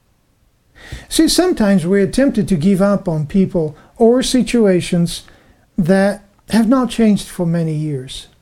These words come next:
And yet, and yet God doesn't give up.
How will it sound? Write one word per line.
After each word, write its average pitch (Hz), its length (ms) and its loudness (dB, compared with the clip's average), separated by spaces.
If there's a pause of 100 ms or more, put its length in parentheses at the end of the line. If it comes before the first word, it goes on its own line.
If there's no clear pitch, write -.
(1400)
And 190 200 4
yet, 240 280 -2 (1000)
and 208 140 2
yet 247 240 0
God 240 260 -2
doesn't 196 380 0
give 139 240 -6
up. 127 300 -16